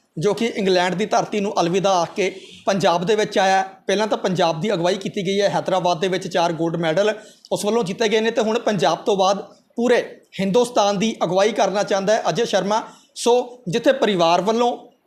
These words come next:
ਸਰਕਾਰ ਅਤੇ ਹੁਸ਼ਿਆਰਪੁਰ ਪ੍ਰਸ਼ਾਸਨ ਨੂੰ ਅਪੀਲ ਕੀਤੀ ਗਈ ਹੈ, ਤਾਂ ਉੱਥੇ ਹੀ ਅਦਾਰਾ ਹੁਸ਼ਿਆਰਪੁਰ ਨਿਊਜ਼ ਵੀ ਸਰਕਾਰ ਨੂੰ ਅਪੀਲ ਕਰਦਾ ਹੈ, ਹੁਸ਼ਿਆਰਪੁਰ ਦੇ ਪ੍ਰਸ਼ਾਸਨ ਨੂੰ ਅਪੀਲ ਕਰਦਾ ਹੈ ਕਿ ਇਸ ਨੌਜਵਾਨ ਵੱਲੋਂ, ਕਿਉਂਕਿ ਆਪਣੇ ਆਪ ਦੇ ਵਿੱਚ ਇੱਕ ਵੱਡੀ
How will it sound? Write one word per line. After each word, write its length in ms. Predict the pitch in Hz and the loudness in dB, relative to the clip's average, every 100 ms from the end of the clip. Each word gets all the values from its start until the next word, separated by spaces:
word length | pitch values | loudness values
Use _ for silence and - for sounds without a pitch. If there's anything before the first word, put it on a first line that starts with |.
| - | -10
ਸਰਕਾਰ 580 | - 202 - 185 214 | -4 -2 2 4 4
ਅਤੇ 300 | 233 240 226 | 2 2 0
ਹੁਸ਼ਿਆਰਪੁਰ 540 | 220 196 180 180 170 208 | 0 -6 0 0 0 -2
ਪ੍ਰਸ਼ਾਸਨ 480 | 202 175 185 - 220 | -2 0 0 0 -2
ਨੂੰ 120 | - | -2
ਅਪੀਲ 240 | 226 220 | -2 -4
ਕੀਤੀ 300 | 220 180 233 | -4 -4 -2
ਗਈ 200 | 220 214 | 0 2
ਹੈ, 120 | 214 220 - _ _ | 2 0 -8 _ _
ਤਾਂ 80 | - | -2
ਉੱਥੇ 260 | 226 - | 0 2
ਹੀ 120 | 285 262 | 0 0
ਅਦਾਰਾ 280 | 180 180 190 | 0 2 4
ਹੁਸ਼ਿਆਰਪੁਰ 480 | 202 196 185 175 233 | 2 2 0 2 0
ਨਿਊਜ਼ 240 | 220 220 | 0 -2
ਵੀ 80 | 226 | -2
ਸਰਕਾਰ 420 | - 180 196 175 | -4 -2 2 2
ਨੂੰ 140 | 185 220 | 0 -2
ਅਪੀਲ 240 | 214 208 | -2 -2
ਕਰਦਾ 300 | 214 190 180 | -2 0 0
ਹੈ, 80 | 208 | 0
ਹੁਸ਼ਿਆਰਪੁਰ 720 | 208 - _ 185 190 185 240 | -2 -12 _ -4 0 0 0
ਦੇ 100 | 208 | -2
ਪ੍ਰਸ਼ਾਸਨ 540 | 233 220 - 180 160 214 | -2 -4 -2 -2 0 -2
ਨੂੰ 140 | 220 | -2
ਅਪੀਲ 260 | 233 208 208 | -4 -4 -2
ਕਰਦਾ 300 | 208 180 214 | 0 0 0
ਹੈ 60 | |
ਕਿ 140 | 220 220 | 0 0
ਇਸ 160 | 202 214 220 - - _ - | 0 -2 -2 -10 -20 _ -4
ਨੌਜਵਾਨ 540 | 185 214 233 240 240 | 0 2 2 2 2
ਵੱਲੋਂ, 260 | 220 233 247 | 2 0 0
ਕਿਉਂਕਿ 240 | 240 285 | -2 0
ਆਪਣੇ 260 | 226 - 247 | 0 0 0
ਆਪ 180 | 226 240 | 0 0
ਦੇ 60 | |
ਵਿੱਚ 200 | 262 254 | -2 -2
ਇੱਕ 160 | 254 247 254 - - _ _ 175 | -4 -2 -4 -4 -14 _ _ 0
ਵੱਡੀ 400 | 185 208 262 262 | 2 2 2 2